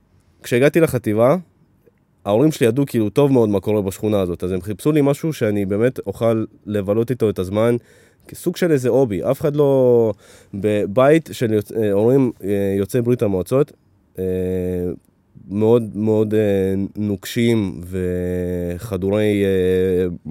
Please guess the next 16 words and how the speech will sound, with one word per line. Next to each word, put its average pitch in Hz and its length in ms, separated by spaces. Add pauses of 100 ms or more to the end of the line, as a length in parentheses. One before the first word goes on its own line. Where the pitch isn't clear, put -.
(160)
מטרה 101 640 (100)
כלפי 92 240 (600)
הילדים 98 360
שלהם 131 240
לצורך 123 300
העניין. 139 180 (880)
זה 95 200
לא 139 180
דבר 131 380
שהוא 110 220
מה 117 80
בכך 127 400
להגיד 110 440
איזה 101 200
יום 113 140
אחד, 110 220